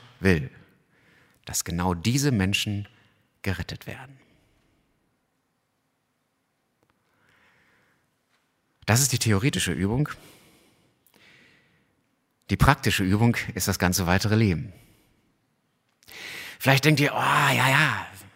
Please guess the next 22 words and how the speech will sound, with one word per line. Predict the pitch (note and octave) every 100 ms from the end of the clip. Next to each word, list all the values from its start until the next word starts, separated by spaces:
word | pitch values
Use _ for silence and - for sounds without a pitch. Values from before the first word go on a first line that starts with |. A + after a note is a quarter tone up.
| _ _ _ _ _ - E2+
ich | G#2+
stimme | - D#3+ E3
ja | C3
zu, | - G#3+ A#2
aber | A#2 A2+ - - - - _ -
die | B2+
sind | C3 B2+
so | B2 B2
weit | G#2 F#2+
weg, | F#2 F2+
mir | G2+
fehlt | - A#2
die | G#2
Fantasie, | - A2 G2+ G2+
dass | G#2 G2
das | G2+ -
klappen | A2 - -
kann." | - E2+ E2 _ _ _ _ _ _ _ _ _ _ _ _ _ _ _ _
Aber | G#2 G#2
wisst | B2 -
ihr |
was? | F#2 B2+ -